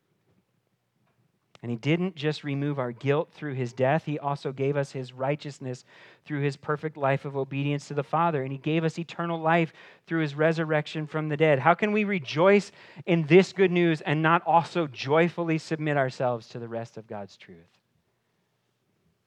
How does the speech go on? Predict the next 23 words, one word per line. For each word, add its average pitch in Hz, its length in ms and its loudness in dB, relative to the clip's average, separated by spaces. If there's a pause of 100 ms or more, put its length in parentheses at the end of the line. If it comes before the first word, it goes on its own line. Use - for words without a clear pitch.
(880)
When 127 100 -8
we 175 60 -2
think 208 180 2
about 190 280 2
how 170 240 2
the 165 160 0
exalted 165 720 -2
one 165 160 -2
humbled 175 400 -2
himself 151 460 -4 (420)
on 147 140 -4
our 160 240 2
behalf, 165 360 0
how 170 200 0
can 202 160 -2
we 202 100 2
not 185 220 0
help 165 340 2 (280)
but 156 120 -2
to 175 80 -2
also 156 320 -2
humble 170 480 -2
ourselves 139 840 0